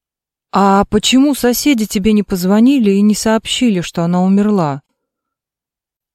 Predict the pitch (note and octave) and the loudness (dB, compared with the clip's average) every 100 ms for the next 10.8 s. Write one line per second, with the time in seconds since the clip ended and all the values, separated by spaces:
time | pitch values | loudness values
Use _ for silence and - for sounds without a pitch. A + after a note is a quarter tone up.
0 | _ _ - G3 G#3 C4+ A#3+ C#4+ A3+ E3 | _ _ -6 -4 -2 0 2 2 0 -2
1 | G3 A#3 A3+ D#3 _ D3+ C#3+ D3+ _ _ | 0 2 2 0 _ -8 -8 -10 _ _
2 | _ _ _ _ _ _ _ - A#3+ D4 | _ _ _ _ _ _ _ -4 0 2
3 | D#4+ - - C4 B3+ G#3+ G3+ - B3 A#3 | 0 -2 -4 -2 -2 -2 -4 -2 -2 -2
4 | F#3+ D#3 C#3+ C#3+ D3 C#3 G#3+ F3 C3+ D#3+ | -2 -4 -4 -6 -6 -4 -2 -2 -4 -6
5 | E3+ F3+ - - _ _ _ _ _ _ | -2 -2 -4 -12 _ _ _ _ _ _
6 | _ _ _ - E3+ A#3 A#3 G#3+ E3+ A#3+ | _ _ _ -4 0 2 2 0 0 2
7 | A#3+ G#3 G3+ G3 F3+ - E3+ A3+ G#3+ G#3+ | 2 0 -2 -4 -6 -4 0 0 0 -4
8 | - G3+ G3 F#3+ F3+ _ _ _ _ _ | 0 0 0 0 -4 _ _ _ _ _
9 | - D#3 D#3+ F#3 B3 B3+ G3 D#3 D3+ D3 | -10 -4 0 2 2 0 -2 -4 -6 -6
10 | D3+ D3+ C#3+ - - D#3+ F#3+ | -6 -6 -6 -6 -4 -2 -2